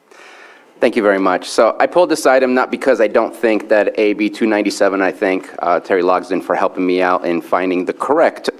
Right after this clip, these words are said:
two ninety-seven as I was trying to find the actual text of it. Um, I, I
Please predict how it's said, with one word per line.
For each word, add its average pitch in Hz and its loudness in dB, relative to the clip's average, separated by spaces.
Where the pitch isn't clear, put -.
two 101 0
ninety-seven 90 0
as 87 -2
I 85 2
was 85 -2
trying 95 -2
to 87 -2
find 90 -2
the 87 0
actual 87 -4
text - -4
of 78 -4
it. 87 -2
Um, 90 0
I, 95 2
I 95 0